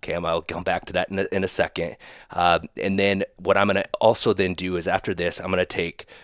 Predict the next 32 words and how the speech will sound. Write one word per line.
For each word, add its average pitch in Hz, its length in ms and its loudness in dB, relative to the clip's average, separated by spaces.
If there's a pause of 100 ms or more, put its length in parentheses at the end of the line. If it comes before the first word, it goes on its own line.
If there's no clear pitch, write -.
(280)
uh, 87 320 4
maybe 95 380 0
twenty 104 340 2
to 101 80 -2
thirty 98 300 2
minutes 92 440 0
on 92 260 2
each 98 280 -4
day 98 160 4
specifically - 1080 -2 (300)
for - 260 0
some 87 220 -4
follow-up 87 600 2
episodes, 85 680 -2 (320)
uh, 85 180 0
because 82 280 -8
I 87 80 2
want 95 220 2
us 95 140 -4
to 95 140 -6
d-, - 140 -4 (160)
I - 60 2
wanna 117 160 4
be 104 160 -4
able 104 160 2
to 92 100 -8
dive 92 420 4
into 92 260 -6
these 85 460 -6 (260)
each 110 280 -2
day 85 320 0 (280)
specifically, - 1300 -2